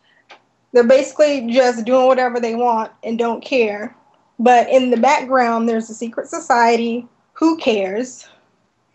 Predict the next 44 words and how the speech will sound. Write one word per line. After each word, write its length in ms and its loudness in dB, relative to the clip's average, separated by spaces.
And 100 -2
we 80 -2
learn 240 4
a 40 4
little 180 6
bit 140 4
more 160 4
about 260 2
them 180 4
in 120 0
the 40 -4
prequel. 580 -2
Because 180 0
when 100 4
I 60 4
first 220 2
started 300 2
the 40 -8
series, 520 -4
I 520 -2
wasn't 360 2
really 320 0
intending 400 0
on 140 4
it 100 -2
being 160 0
a 60 -4
series. 500 0
It 140 -2
kinda 180 4
was 140 0
just 200 2
a 60 0
book. 400 0
So 160 2
I 80 4
wrote 260 2
the 80 -16
first 340 0
one. 120 2
I 120 0
just 200 -6
sat 200 0
down 440 -2